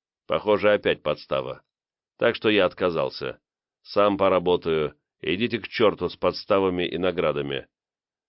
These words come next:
Сработал я чисто, продал в магазин веревки, освободив руки, вырубил обоих конвоиров, те и среагировать не успели, купил наган с глушителем, после чего выстрелил в особиста.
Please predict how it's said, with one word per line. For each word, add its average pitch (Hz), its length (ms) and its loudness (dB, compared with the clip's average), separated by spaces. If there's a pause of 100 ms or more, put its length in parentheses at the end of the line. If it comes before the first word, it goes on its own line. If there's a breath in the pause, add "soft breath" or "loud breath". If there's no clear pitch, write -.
Сработал 127 600 2
я 120 140 4
чисто, 87 600 -2
продал 104 380 2
в 90 40 -4
магазин 92 420 0
веревки, 92 600 -2 (140)
освободив 90 600 0
руки, 98 440 -2 (360)
вырубил 120 540 4
обоих 107 380 2
конвоиров, 95 680 0 (260)
те 98 160 2
и 95 40 0
среагировать 90 720 0
не 98 100 -2
успели, 98 540 -2 (520)
купил 107 360 2
наган 113 420 2
с 95 60 -4
глушителем, 95 800 -4 (340)
после 98 300 -2
чего 117 300 2
выстрелил 107 520 0
в 90 60 2
особиста. 80 680 -4